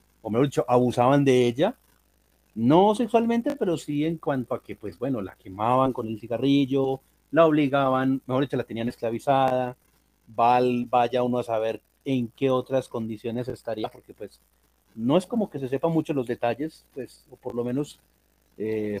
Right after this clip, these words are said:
pues, con lo que tú dices, pues, no hay como más detalles, aparte de que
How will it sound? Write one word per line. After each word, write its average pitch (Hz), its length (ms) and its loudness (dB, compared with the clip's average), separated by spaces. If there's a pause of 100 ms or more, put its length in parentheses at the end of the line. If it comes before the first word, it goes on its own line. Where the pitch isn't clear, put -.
pues, 110 160 -4
con 120 140 -2
lo 113 120 0
que 117 140 -6
tú 120 200 -2
dices, 127 260 -2
pues, 110 220 -4
no 107 440 -2
hay 127 140 0
como 123 220 -4
más 107 180 -4
detalles, 123 400 -4
aparte 113 380 -4
de 123 180 -2
que 104 320 -6